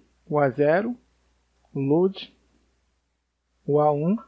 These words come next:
e o clock, o A dois. Esse aí é a gente que escolhe. Vamos definir também os botões, né? O botão mais vai ser o pino zero do Arduino. O set vai ser o do meio ali, o pino um.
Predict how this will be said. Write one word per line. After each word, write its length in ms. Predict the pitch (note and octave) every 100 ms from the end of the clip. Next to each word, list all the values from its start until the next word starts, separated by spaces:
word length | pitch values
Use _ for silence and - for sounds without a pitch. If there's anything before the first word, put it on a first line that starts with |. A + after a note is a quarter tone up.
| _ _
e 160 | E3 F3+
o 60 |
clock, 520 | F3+ D3+ D3 D3+ - -
o 100 | D3+
A 80 | D#3+
dois. 400 | C#3+ B2+ B2+ B2+ - - _ _ _ _ _ _ _ _ _
Esse 140 | -
aí 40 | D#3+
é 20 |
a 40 | E3
gente 240 | F#3 -
que 120 | G#3+
escolhe. 520 | G3+ - C3 B2 - _ _ _ _ _ -
Vamos 160 | D3+
definir 440 | D3+ D#3+ E3 D3+ D3+
também 280 | C#3+ C3 C3+
os 120 | C3
botões, 520 | E3 - F3 G#3+ G3+
né? 220 | F3+ B3 _ _ D3
O 40 |
botão 340 | C#3 - C#3 C3+
mais 420 | C3+ D#3 A#3+ - _ _ _ _
vai 140 | D3 C3+
ser 280 | - C#3 C#3
o 300 | C3+ C3 D#3 _
pino 260 | - C3+ D3
zero 280 | C#3+ C3+ C3
do 120 | B2
Arduino. 580 | B2+ C#3+ F3 F3 G3 B3 _ _ _ _ _ _ _ _ -
O 80 | C#3+
set 520 | - D#3 D3 D3 -
vai 180 | D#3 C#3
ser 140 | -
o 60 | C#3+
do 100 | C#3
meio 320 | C#3 C#3 C#3
ali, 220 | C3+ E3+
o 40 | G#3+
pino 280 | - C3+ E3+
um. 340 | F#3+ G3 A#3+